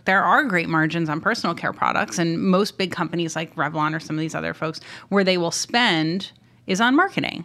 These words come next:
right? They're spending on, you know, ads that are in magazines or commercials on T V, et cetera. And companies like Beautycounter, where they spend that, quote, marketing allotment or revenue would be towards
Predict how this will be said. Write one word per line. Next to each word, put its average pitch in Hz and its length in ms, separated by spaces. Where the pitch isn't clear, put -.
right? 190 240
They're 185 80
spending 214 420
on, 165 440
you 175 120
know, 156 200
ads 165 340
that 170 80
are 170 80
in 160 120
magazines 156 720
or 156 120
commercials 160 480
on 156 100
T 165 160
V, 151 140
et - 100
cetera. 151 340
And 165 80
companies 180 540
like 160 300
Beautycounter, 175 800
where 185 160
they 175 140
spend 180 480
that, 156 240
quote, 165 420
marketing 160 720
allotment 160 520
or 170 60
revenue 156 440
would 175 200
be 175 180
towards 190 640